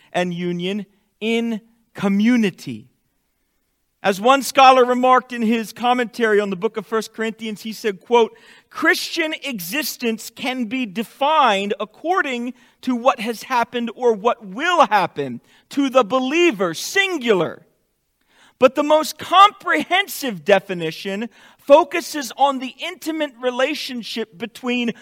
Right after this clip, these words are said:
believers, plural, and Christ."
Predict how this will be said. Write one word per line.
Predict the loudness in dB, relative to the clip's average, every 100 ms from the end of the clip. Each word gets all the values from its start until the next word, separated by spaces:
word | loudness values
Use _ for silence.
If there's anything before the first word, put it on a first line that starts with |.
| -18 -6
believers, | -4 -2 -2 -2 0 -4 -4 -10
plural, | -14 0 4 4 4 0 -6 -12 _ _ _ _ _ _ _
and | -10 -10
Christ." | -8 -8 -8 -12 -20 -20 _